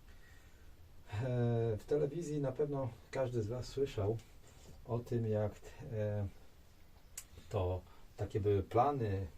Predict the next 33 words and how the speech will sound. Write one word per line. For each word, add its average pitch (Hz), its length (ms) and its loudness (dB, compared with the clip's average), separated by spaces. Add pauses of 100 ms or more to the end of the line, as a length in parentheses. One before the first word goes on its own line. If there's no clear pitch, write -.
Unia 104 320 -2 (560)
miała 101 160 0
takie - 240 -6
pomysły, 107 500 0
żebyśmy 95 380 -2
na 95 80 0
przykład - 360 -4
mieli 98 240 0
tylko 101 260 -4
trzy - 260 -2
ubrania, 104 440 2
e, 95 60 -4 (380)
w, - 480 -10
do 98 180 4
roku 113 420 0
kupowali, 107 760 0
tak? 104 380 -4 (500)
Że, 92 520 -2 (440)
e, 110 120 -6 (460)
no, 92 300 -2 (640)
to 98 100 0
co 104 200 0
to 90 160 0
by 90 140 0
miało 92 260 2
być, 92 220 -4
nie 107 100 0
wiem, 90 180 0
majtki, 98 400 -2
skarpety 104 640 -2
i 90 180 0
podkoszulek, 113 680 -2 (760)
em, 101 420 -2